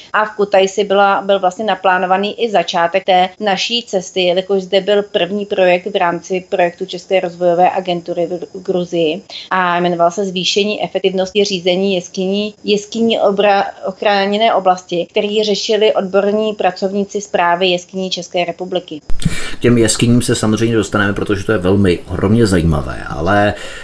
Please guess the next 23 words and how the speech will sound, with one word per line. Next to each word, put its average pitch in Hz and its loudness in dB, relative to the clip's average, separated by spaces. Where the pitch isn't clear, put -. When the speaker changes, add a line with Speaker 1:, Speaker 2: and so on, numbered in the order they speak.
Speaker 2:
eh, 73 -4
začneme 131 2
nejdřív 139 0
takovou 143 2
všeobecnou 117 0
otázkou, 120 0
jaké 110 2
mají 151 4
Češi 135 0
dlouhodobé, 120 4
dlouhodobě 107 4
renomé 104 4
v - -6
Gruzii? 90 2
Probíhá 110 0
tam 120 0
nějaká 110 0
obchodní 107 4
nebo 104 4
ekonomická 95 4
spolupráce 82 0
podobného 90 2
typu - -6